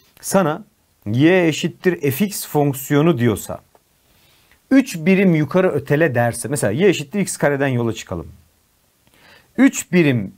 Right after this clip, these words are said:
yukarı ötele derse artı üç yapıyorsun değil mi şuraya? Aslında o ona artı üç yapmak değil. Y'den kaç çıkarmak aslında? Üç çıkarmak. Bak gördün mü? Mesela iki birim sağa diyor. Fonksiyonlarda iki birim sağa diyorsa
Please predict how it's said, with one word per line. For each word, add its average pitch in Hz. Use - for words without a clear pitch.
yukarı 202
ötele 135
derse 113
artı 160
üç 202
yapıyorsun 123
değil 269
mi 208
şuraya? 98
Aslında 180
o 180
ona 175
artı 160
üç 165
yapmak 147
değil. 104
Y'den 151
kaç 190
çıkarmak 117
aslında? 127
Üç 190
çıkarmak. 80
Bak 104
gördün 135
mü? 131
Mesela 147
iki 180
birim 180
sağa 127
diyor. 85
Fonksiyonlarda 196
iki 180
birim 180
sağa 170
diyorsa 160